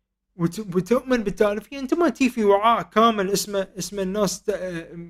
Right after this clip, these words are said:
يعني الناس مؤمنين بالتآلفية وهذا فقط الأمر، وإنما أنت تكون أفضل موسيقي، أفضل فنان تشكيلي،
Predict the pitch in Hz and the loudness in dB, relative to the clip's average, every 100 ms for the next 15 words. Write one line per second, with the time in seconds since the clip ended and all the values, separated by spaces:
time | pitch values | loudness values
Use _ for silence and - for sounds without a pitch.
0 | - 180 156 160 175 202 190 202 190 185 | -6 -4 -2 -6 -2 0 0 -4 -4 -2
1 | 208 202 165 - 180 165 160 208 165 170 | 0 -2 -4 -4 -6 -6 -6 -2 0 2
2 | 190 185 196 180 - _ _ _ 170 147 | 0 -2 -2 -4 -6 _ _ _ -2 2
3 | 240 285 156 - _ _ _ _ _ 220 | 2 2 -2 -4 _ _ _ _ _ 8
4 | 220 226 240 240 240 220 _ 254 240 _ | 8 4 2 -2 -2 -6 _ -4 -4 _
5 | 330 339 - 269 269 277 185 143 _ _ | 2 2 2 -2 6 6 6 -6 _ _
6 | _ _ _ _ _ _ - 175 175 175 | _ _ _ _ _ _ 2 4 6 4
7 | - - _ _ _ _ _ _ _ _ | 2 -12 _ _ _ _ _ _ _ _
8 | 320 - 277 254 285 269 254 - _ _ | 4 6 4 6 6 6 0 -8 _ _
9 | _ _ _ - 208 208 208 180 170 - | _ _ _ 4 6 8 6 6 2 2
10 | 170 147 139 | -2 -2 -2